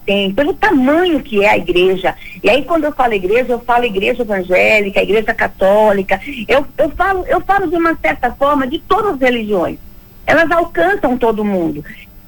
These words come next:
Pode começar falando sobre o assunto. Por exemplo, é, o padre pode sim, durante a missa, dizer, olha, violência contra a mulher, ligue cento e oitenta. Um pastor pode dizer,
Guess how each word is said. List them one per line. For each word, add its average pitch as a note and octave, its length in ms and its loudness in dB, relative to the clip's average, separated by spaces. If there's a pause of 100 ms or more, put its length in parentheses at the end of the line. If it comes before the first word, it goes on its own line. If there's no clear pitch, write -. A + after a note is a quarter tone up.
(120)
Pode F#4 280 2
começar E4 580 -2 (300)
falando G#4+ 640 0
sobre A3+ 180 0
o A3+ 60 4
assunto. G3+ 440 -2
Por G#4 220 2
exemplo, G3+ 560 -2 (400)
é, - 180 0
o F4+ 80 2
padre C#4 500 0
pode C#4+ 520 -2
sim, C4 160 -2
durante A3+ 400 -2
a B3 60 0
missa, C#4+ 340 -4
dizer, D4 300 -2
olha, F#3+ 260 2
violência D#4 480 -2
contra F4+ 280 0
a E4 40 2
mulher, C#4+ 340 0
ligue E4 320 0
cento D#4 260 -2
e - 20 2
oitenta. B3+ 560 -2 (500)
Um F4+ 160 2
pastor F4 580 0
pode F4 340 -2
dizer, G#3+ 460 -2